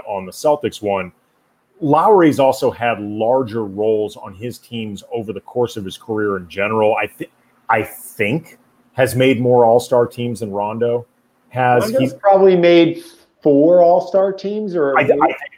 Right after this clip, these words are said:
Speaker 2: maybe
Speaker 1: I think
Speaker 2: three.
Speaker 1: Lowry's made, like, seven or eight. I think.
Speaker 2: Lowry made six. I was, 'cause I was looking
Speaker 1: Okay.
Speaker 2: it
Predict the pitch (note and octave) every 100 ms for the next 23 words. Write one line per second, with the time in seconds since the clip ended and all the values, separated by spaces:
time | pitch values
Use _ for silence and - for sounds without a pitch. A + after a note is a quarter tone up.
0 | _ D#3 D#3+ C#3 - E3 C#3 B2 A#2 B2
1 | A#2 - A2+ F#2 - - G2 F2+ E2+ E2
2 | - _ - C3 D3 F3 G#3 B3 F3 E3+
3 | - - - D#3 F#2+ - - A#2 A2+ A2
4 | B2+ B2 A2+ B2 D3 -